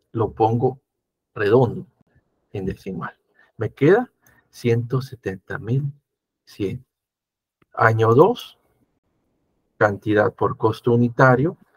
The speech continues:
costo total ciento setenta y ocho mil setecientos. Y así sucesivamente.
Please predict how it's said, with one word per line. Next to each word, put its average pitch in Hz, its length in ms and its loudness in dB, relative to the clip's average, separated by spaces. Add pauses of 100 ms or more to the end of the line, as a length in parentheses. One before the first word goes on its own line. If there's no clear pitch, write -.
(180)
costo 117 400 0
total 135 420 2
ciento 113 340 -6
setenta - 500 -8
y 101 40 -6
ocho - 240 -14
mil - 180 -8
setecientos. - 760 -12
Y 127 100 0
así 151 320 -2 (640)
sucesivamente. - 1600 -4